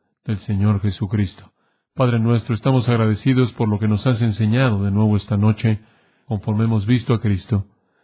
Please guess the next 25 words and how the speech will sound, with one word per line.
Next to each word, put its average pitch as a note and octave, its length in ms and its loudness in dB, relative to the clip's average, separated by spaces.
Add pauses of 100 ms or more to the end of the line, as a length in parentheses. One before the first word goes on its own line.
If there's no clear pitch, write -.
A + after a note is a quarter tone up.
(280)
Gracias C3+ 680 -4
por A2 140 -4
el G#2 120 -2
milagro A#2+ 480 0
maravilloso B2 880 0 (260)
de A2+ 140 -8
que A2 120 -4
tú C3 280 0
entraras A2+ 880 -6 (180)
a A#2+ 80 -10
la G2 140 -6
vida G#2 220 -4
humana. F#2+ 380 -4 (420)
Te B2 100 -10
doy C3+ 140 0
gracias A#2+ 440 -2
por A2+ 200 -2
estas A2 500 -4
personas A2 500 -2
preciadas, A2+ 680 0 (240)
por A2+ 180 -4
su A#2+ 140 -4
amor A#2+ 260 2
hacia G2+ 240 -4
ti, A2 300 0